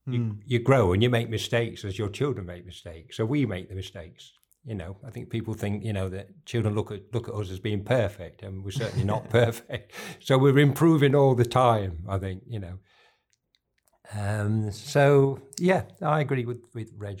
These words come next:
Speaker 1: there, I think. Father is made. Yeah.
Speaker 2: Excellent. Um, I was just thinking, um, of talking there. How have you found, um, b-, we've talked a little bit about, uh, the difference between a father and, uh, like, between a dad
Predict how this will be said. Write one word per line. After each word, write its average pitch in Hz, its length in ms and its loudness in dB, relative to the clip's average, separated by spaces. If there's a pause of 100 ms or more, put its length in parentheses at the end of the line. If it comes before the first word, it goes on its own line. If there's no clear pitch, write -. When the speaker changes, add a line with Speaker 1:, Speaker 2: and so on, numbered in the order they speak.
(100)
Speaker 1:
there, 92 280 -10
I 87 40 -16
think. 92 220 -16 (840)
Father 98 360 0
is 95 160 -10
made. 98 400 -8 (1400)
Yeah. 101 180 -16 (500)
Speaker 2:
Excellent. 113 420 -6
Um, 123 300 0 (240)
I 165 40 -4
was 156 60 -6
just 180 160 2
thinking, 113 440 0
um, 98 320 -2
of 101 220 -8 (140)
talking 101 320 -4
there. 85 220 -10 (500)
How 185 140 6
have 185 100 6
you 175 100 6
found, 139 720 2
um, 113 520 0 (1120)
b-, 131 240 -6 (180)
we've 123 180 0
talked 123 200 2
a 120 40 0
little 107 120 4
bit 101 100 2
about, 95 260 4
uh, 101 160 -2 (140)
the 107 80 -12
difference 110 300 -8
between 104 180 -2
a 98 40 -4
father 104 380 0
and, 101 300 -4
uh, 104 120 -4 (100)
like, 104 260 -2
between 110 280 0
a 104 40 0
dad 98 400 4